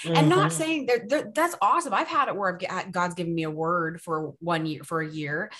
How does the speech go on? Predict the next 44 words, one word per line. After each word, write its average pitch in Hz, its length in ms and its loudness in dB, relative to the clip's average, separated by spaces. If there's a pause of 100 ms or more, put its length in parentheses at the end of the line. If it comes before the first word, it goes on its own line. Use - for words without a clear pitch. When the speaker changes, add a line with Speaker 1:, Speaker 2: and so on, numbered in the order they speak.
(220)
Speaker 1:
but 233 100 4
sometimes 285 460 2
the 262 80 -2
word 233 240 -4
didn't 202 220 -4
come 226 200 -6
at - 140 -6
the 170 280 -2
beginning 170 360 -2
of 156 80 -4
a 151 40 -6
transition 165 480 -6
of 202 120 -4
a 160 40 -2
new 156 140 -2
year, 147 300 -4
like 156 180 -6
two - 80 -10
thousand 160 380 -4
twenty-one 147 400 -6
to 139 40 -12
two 143 120 -10
thousand 139 160 -10
twenty-two, 156 420 -8
but 185 140 -4
it 147 80 -6
came 175 440 0 (600)
when 175 160 2
I 170 100 4
was 165 100 0
spending 160 240 -4
time 170 220 -2
with 165 100 -2
him 170 120 -4
in 160 60 -2
the 156 100 -4
middle 156 160 -2
of 151 40 -6
the 165 80 -2
summer. 330 460 2
<laughs> 269 40 4 (300)
You 320 140 6
know, 294 140 6
so, 285 100 4